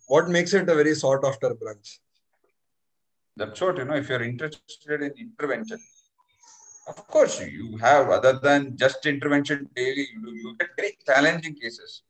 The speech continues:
Speaker 2: It's not that you get a simple liver disease or a simple jaundice to treat. You should understand that if, let us say, a patient comes to you with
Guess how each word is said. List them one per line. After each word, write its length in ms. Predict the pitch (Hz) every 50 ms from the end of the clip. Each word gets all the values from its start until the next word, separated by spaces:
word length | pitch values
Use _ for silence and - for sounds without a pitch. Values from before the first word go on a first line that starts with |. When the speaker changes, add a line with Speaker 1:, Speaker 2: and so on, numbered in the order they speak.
| _ _ _ _ _ _ _ _ _ _ _
Speaker 2:
It's 160 | - - -
not 240 | 131 147 160 156 160
that 160 | 156 147 143
you 100 | 143 143
get 180 | 139 143 139 143
a 40 | 143
simple 400 | 143 - 151 143 147 143 147 151
liver 340 | 147 143 139 131 131 135 135
disease 600 | 135 131 - - 135 135 135 135 135 131 131 131
or 220 | 131 123 123 120 120
a 80 | 123
simple 400 | 120 - 143 135 127 143 139 131
jaundice 480 | 113 120 127 123 123 123 123 123 120 -
to 120 | - 117
treat. 340 | 110 113 113 113 110 110 - - _ _ _ _ _ _ _ _ _ _ _ _ _ _ _ -
You 60 | -
should 140 | 156 139 143
understand 580 | - 139 139 - - - 196 180 180 170 -
that 240 | - 127 135 143 143 -
if, 80 | 127 - 131
let 240 | 120 113 113 113 117
us 120 | 120 -
say, 140 | 143 139 135
a 40 | 135
patient 340 | - 131 131 - 147 143 143
comes 200 | 131 127 117 -
to 160 | - _ 139
you 120 | 139 135 - 120
with 100 | 120 120